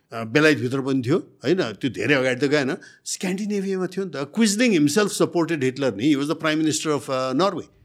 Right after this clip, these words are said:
है, अहिले त्यो शब्द क्विजलिङ भन्ने चाहिँ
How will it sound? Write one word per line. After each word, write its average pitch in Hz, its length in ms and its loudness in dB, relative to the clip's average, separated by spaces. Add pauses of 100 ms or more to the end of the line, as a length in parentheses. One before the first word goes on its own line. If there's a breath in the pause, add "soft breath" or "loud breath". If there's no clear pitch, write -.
(500)
है, 185 160 -8 (240 loud breath)
अहिले 175 180 6
त्यो 170 220 4
शब्द 156 360 2
क्विजलिङ 170 640 4
भन्ने 123 280 0
चाहिँ 120 240 -4